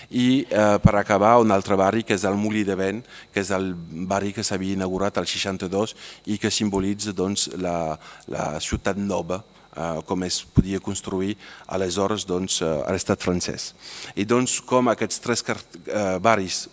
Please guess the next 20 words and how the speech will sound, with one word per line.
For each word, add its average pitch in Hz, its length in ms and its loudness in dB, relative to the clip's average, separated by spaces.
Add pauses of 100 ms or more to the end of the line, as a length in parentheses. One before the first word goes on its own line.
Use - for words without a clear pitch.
propers 120 520 0 (300)
no 117 220 4
tenen 117 280 2
comunicació 104 640 0
social - 540 -6
entre 87 320 -8
ells. 69 300 -14 (320)
Doncs 101 180 0
el 120 80 -2
que 117 140 -2
faran 110 340 4
és, 98 320 0 (260)
primer 113 300 4
de 107 100 4
tot, 101 380 -4 (380)
treballar, 110 560 4
fer, 104 400 0 (360)
eh, 90 460 0
reportatges, 92 960 -2
entrevistes, 95 960 -4